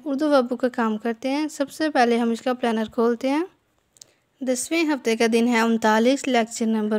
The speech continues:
پندرہ، تاریخ ہے گیارہ اگست دو ہزار بیس، دن ہے منگل۔ اردو دہرائی کتاب صفحہ نمبر انیس تا اکیس، لکھا ہے ورک بک صفحہ نمبر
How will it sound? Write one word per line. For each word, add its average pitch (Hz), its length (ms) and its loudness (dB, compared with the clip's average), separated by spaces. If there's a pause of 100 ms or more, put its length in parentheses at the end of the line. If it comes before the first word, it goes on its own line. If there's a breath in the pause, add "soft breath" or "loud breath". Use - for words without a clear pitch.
(100)
پندرہ، 233 400 0 (680 soft breath)
تاریخ 285 340 0
ہے 339 60 0 (120)
گیارہ 302 200 2
اگست 311 300 2
دو 247 120 4
ہزار 226 220 2
بیس، 240 580 -2
دن 233 240 -2
ہے 262 120 -4
منگل۔ 233 580 -2 (920)
اردو 262 320 0
دہرائی 254 440 2
کتاب 247 380 0
صفحہ 226 260 -4
نمبر 220 380 -2
انیس 277 380 2
تا - 80 -2
اکیس، 262 540 -4
لکھا 269 320 2
ہے 302 100 2
ورک 240 200 0
بک 240 160 -4
صفحہ 226 280 -2
نمبر 226 300 0